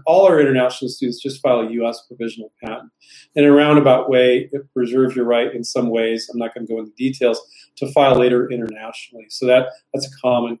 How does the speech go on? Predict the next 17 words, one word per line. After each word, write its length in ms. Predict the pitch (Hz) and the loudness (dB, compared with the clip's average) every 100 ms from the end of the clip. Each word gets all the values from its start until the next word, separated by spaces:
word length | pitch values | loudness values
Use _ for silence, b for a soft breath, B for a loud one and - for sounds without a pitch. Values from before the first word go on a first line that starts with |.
| - | -2
question 420 | 120 113 - 120 | -2 -2 -12 -14
that 100 | 113 110 | -14 -16
I 40 | |
get. 220 | - 117 113 - _ b b b b - | -6 -6 -6 -14 _ b b b b -2
Um, 500 | 139 135 127 120 - _ _ _ _ _ _ - - | 2 4 2 0 -8 _ _ _ _ _ _ -20 -4
but 480 | 147 151 139 - - | 2 4 2 -2 0
all 180 | 156 175 | 4 6
our 140 | 170 | 4
students 420 | 170 156 147 143 - | 0 -2 -2 -4 2
always 480 | 156 156 147 139 - | 2 6 4 4 0
focus 400 | 131 127 139 139 | -6 -6 -10 -12
on 60 | |
the 80 | 127 | -10
U 140 | 127 | -8
S 140 | 127 - | -10 -12
and 100 | - | -12
Canada. 300 | 123 117 127 | -8 -6 -8